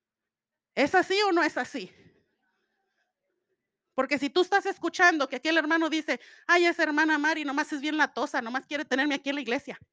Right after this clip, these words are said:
Y tú le dices, "Hermano,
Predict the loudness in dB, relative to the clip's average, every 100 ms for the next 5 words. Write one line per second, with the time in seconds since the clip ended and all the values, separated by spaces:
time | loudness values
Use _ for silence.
0 | _ _ _ _ _ _ _ _ _ _
1 | _ _ _ _ -8 -4 2 2 2 -2
2 | -6 _ -8 0 2 2 -2